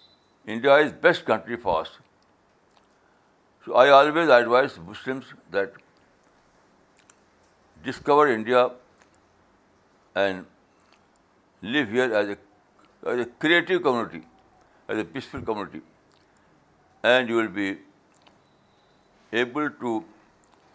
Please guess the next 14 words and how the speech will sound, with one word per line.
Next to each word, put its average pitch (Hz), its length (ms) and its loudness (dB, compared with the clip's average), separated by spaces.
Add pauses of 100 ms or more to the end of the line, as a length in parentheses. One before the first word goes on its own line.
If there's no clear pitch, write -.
(120)
find 98 320 -2 (720)
all 143 340 6
kind 117 360 0
of 101 300 -2 (680)
help, 117 320 -6 (280)
help, 104 160 -6 (260)
help 110 240 -2 (500)
for 101 160 0
our 98 280 -2
countrymen. 85 600 -10 (3000)
Then 151 400 2 (1700)
I 107 100 0
would 127 180 -4
say 131 360 -2